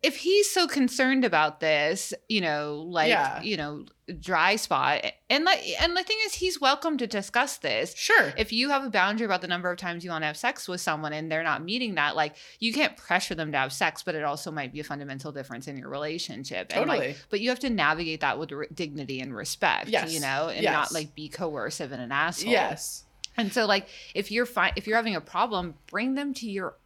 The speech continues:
Speaker 1: your own house and see if they feel safer there.
Speaker 2: Right. Where their grandmother can't overhear
Speaker 1: Yeah.
Speaker 2: them.
Speaker 1: Yeah.
Speaker 2: So he's like, "Oh, I, I guess it's true that once you start dating, the sex goes out the window." And I was like,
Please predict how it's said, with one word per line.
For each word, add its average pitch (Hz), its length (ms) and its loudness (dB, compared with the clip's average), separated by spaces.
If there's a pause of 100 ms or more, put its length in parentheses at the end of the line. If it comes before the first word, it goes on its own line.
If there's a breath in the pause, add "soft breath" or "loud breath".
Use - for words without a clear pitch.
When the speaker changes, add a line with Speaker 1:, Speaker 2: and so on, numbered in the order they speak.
(100)
Speaker 1:
your 208 320 -2
own 233 300 0
house 151 460 -4
and 170 160 -8
see 185 80 -6
if 170 80 -8
they 165 100 -6
feel 160 220 -10
safer 175 500 -6
there. - 320 -8 (240)
Speaker 2:
Right. 170 240 -4 (280)
Where 190 180 2
their 180 140 4
grandmother 175 440 -2
can't 139 240 -8
overhear 208 160 -4
Speaker 1:
Yeah. 214 340 4
Speaker 2:
them. 165 100 -8 (220)
Speaker 1:
Yeah. 196 220 0 (360 loud breath)
Speaker 2:
So 262 420 8
he's 269 400 4
like, 247 420 4
"Oh, 220 260 6
I, 196 220 4
I 196 120 4
guess 214 260 4
it's - 120 -2
true 202 500 4
that 175 220 4
once 202 200 -2
you 208 80 -4
start 180 240 2
dating, 175 240 0
the 175 80 -2
sex 165 320 0
goes 180 180 0
out 160 220 2
the 165 80 2
window." 160 640 0 (600 soft breath)
And 196 120 0
I 170 100 0
was 170 160 0
like, 143 500 -2